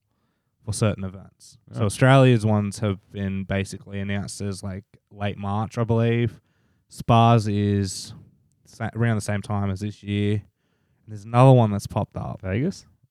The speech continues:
Speaker 1: No, not Vegas. Um, I, I, I genuinely can't remember, but that
Speaker 2: Sorry.
Speaker 1: they, they've also leaked that it's over this weekend that that will be
Speaker 2: Yeah, okay.
Speaker 1: the race.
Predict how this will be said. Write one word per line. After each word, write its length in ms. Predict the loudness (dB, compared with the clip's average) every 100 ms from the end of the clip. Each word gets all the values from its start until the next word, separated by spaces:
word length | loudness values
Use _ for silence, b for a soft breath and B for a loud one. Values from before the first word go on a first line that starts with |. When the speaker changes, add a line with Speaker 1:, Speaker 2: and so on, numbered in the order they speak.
| _
Speaker 1:
No, 180 | 0 2
not 160 | 2
Vegas. 480 | 2 0 -2 -6 -8
Um, 520 | -8 -2 -2 -2 -6 -10 _ _ _ _ _ _ _ _ 2
I, 80 |
I, 360 | 4 6 4 4
I 60 | 2
genuinely 420 | 2 2 2 0
can't 200 | -2 -4
remember, 200 | -2 -4
but 180 | -4 -4
that 200 | -4 -6 -4
Speaker 2:
Sorry. 260 | 0 2
Speaker 1:
they, 80 | 4 6
they've 100 | 6
also 280 | 4 2 0
leaked 260 | 0 -2
that 200 | -4 -6 _ _ _ -12
it's 160 | -2 0
over 220 | 2 0
this 240 | -2 -4
weekend 360 | -6 -4 -6 -6
that 120 | -8
that 180 | -8 -8
will 80 | -8
be 140 | -6
Speaker 2:
Yeah, 60 | -6
okay. 180 | -6 -8 _ _ _ -2
Speaker 1:
the 100 | 0
race. 480 | 0 -4 -14 -20